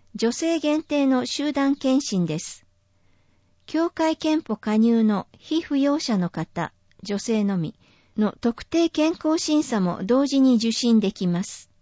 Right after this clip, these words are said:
子宮、乳がん検診無料クーポン券を使用できる最後の機会です。ぜひご活用ください。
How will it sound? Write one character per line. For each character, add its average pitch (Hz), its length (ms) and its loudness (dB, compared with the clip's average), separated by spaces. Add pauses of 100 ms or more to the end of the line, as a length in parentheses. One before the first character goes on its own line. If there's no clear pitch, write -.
(580)
子 - 220 -10 (100)
宮、 277 380 0
乳 294 320 2
が 330 160 0
ん 330 80 -2
検 302 340 0
診 190 300 -2
無 220 180 2
料 311 240 0
ク 311 240 -2
ー 320 40 -4
ポ 320 200 -2
ン 311 80 -2
券 220 360 0
を 196 60 0
使 247 260 -4
用 254 180 2
で 233 140 -2
き 233 180 -4
る 180 160 -4 (240)
最 320 340 -2
後 262 140 2
の 202 120 2
機 - 160 -18
会 214 280 0
で 165 140 -4
す。 - 220 -14 (560)
ぜ 294 200 -2
ひ 294 160 0
ご 220 140 0
活 285 320 -2
用 262 240 4
く - 120 -6
だ 220 160 -2
さ 196 220 -6
い。 156 180 -6